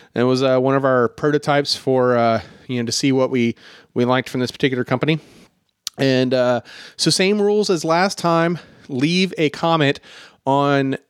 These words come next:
this, uh, show's, ep-, uh, you know, this episode's show notes, and, uh, we will be drawing a name at random, uh, from, from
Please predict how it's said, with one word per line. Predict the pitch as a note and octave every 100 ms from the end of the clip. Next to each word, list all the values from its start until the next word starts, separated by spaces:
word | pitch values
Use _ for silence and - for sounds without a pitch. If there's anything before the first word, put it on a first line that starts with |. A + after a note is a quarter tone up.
| -
this, | B2+ D3 E3 - - _ _ _ -
uh, | A#2+ A#2+
show's, | - - D#3 D#3+ D3+ C#3+ - - - - -
ep-, | D3+ -
uh, | C3 A#2 A2+ A2 - - _
you | C3+ A#2+
know, | B2+
this | D#3+
episode's | E3+ D#3 E3 D3 - C#3+
show | E3 D3+
notes, | B2+ A#2+ - - - - - - _ _
and, | C#3 C3+ C3 C3 C3
uh, | C3 C3 B2+
we | C3+
will | C#3+ C#3
be | C3+ B2+
drawing | B2+ C3+ D3 C#3+ C#3 - - - -
a | C3
name | C3+ C#3 C3+
at | A#2 A#2
random, | C3+ D3+ C#3+ A#2+ A#2+ - - - _ _ -
uh, | A#2+ A#2+
from, | - C#3+ C3+ C3 B2 A2+ _ _
from | - - C3